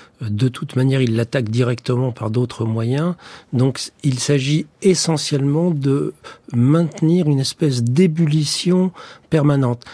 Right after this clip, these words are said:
Là où ce questionnaire est singulièrement drôle, c'est que la Hongrie, euh, vient de passer des accords avec l'Iran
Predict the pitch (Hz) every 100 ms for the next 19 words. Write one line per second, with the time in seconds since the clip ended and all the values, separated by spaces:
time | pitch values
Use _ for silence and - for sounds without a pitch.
0 | - 131 147 151 156 123 - 123 117 107
1 | - 123 127 113 110 - - 113 107 113
2 | 117 110 127 131 175 185 151 - - -
3 | - - 123 - 127 123 117 - _ _
4 | 120 120 131 131 135 143 147 123 - _
5 | _ _ 131 123 120 117 143 131 131 113
6 | 135 120 117 117 - 135 117 113 113 -
7 | - 117 123 123 147 175